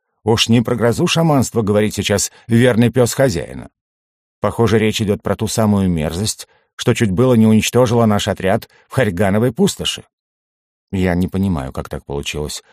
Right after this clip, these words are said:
устало произнесла женщина. "Ты же знаешь, я всё сделала точно и правильно, как мне велели. Слуги перебили всех шаманов Неназываемого. Они тоже охотились за отрядом. Затем мы воспользовались варевом этих магов-недоучек,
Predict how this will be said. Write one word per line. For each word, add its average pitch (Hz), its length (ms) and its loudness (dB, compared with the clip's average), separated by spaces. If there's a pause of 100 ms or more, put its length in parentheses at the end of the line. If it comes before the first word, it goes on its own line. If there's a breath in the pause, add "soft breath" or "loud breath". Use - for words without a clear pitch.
(100)
устало 92 440 -2
произнесла 82 520 -2
женщина. - 520 -12 (840)
"Ты 123 80 2
же 104 120 2
знаешь, 85 400 0
я 95 100 2
всё 131 260 -2
сделала 98 460 0
точно 101 360 -2
и 113 140 -4
правильно, 82 500 -2
как - 200 -6
мне 98 160 0
велели. 113 460 -2 (640)
Слуги 127 500 2
перебили 117 400 2
всех 117 260 0
шаманов 101 480 0
Неназываемого. 90 760 -2 (300)
Они 127 180 6
тоже 131 280 4
охотились 120 500 0
за 127 140 2
отрядом. 98 480 0 (180 soft breath)
Затем 123 400 2
мы 101 120 6
воспользовались 117 680 2 (120)
варевом 135 640 2
этих 113 320 0
магов-недоучек, 123 1000 2